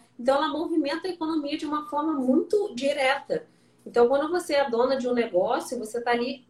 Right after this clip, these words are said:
sustentando indireta e diretamente várias famílias. Então, quando você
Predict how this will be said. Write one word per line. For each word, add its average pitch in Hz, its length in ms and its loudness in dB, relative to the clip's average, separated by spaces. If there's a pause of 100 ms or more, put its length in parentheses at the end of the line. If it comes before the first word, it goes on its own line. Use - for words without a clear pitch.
sustentando 294 1080 2
indireta 247 600 0
e 240 100 2
diretamente 220 680 -4
várias 302 520 0
famílias. 185 720 -6 (380)
Então, 240 480 2 (120)
quando 269 240 6
você 285 240 -2